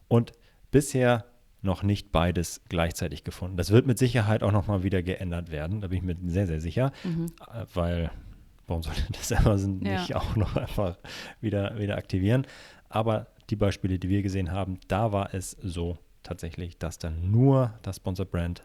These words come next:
Speaker 1: Video ge-, angezeigt wurde
Speaker 2: Mhm.
Speaker 1: und tatsächlich in der Mitte. Und dann, ja, äh, aber es wird auch, äh,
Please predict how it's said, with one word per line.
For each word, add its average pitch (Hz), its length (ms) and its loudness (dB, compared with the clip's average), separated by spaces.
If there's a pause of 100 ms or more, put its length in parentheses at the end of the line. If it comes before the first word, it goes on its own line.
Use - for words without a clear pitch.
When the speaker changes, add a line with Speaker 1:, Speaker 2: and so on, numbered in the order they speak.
Speaker 1:
Video 92 580 -2
ge-, 98 320 -8 (120)
angezeigt 92 560 -8
wurde 92 220 -4
Speaker 2:
Mhm. - 80 -4
Speaker 1:
und 151 160 2
tatsächlich 120 480 -4
in 98 100 -2
der 98 100 0
Mitte. 87 440 -2
Und 87 200 -6
dann, 87 220 0 (800)
ja, 104 180 -2 (340)
äh, 113 100 -2 (140)
aber - 160 0
es 107 120 2
wird 180 260 4
auch, 143 400 2
äh, 120 120 -2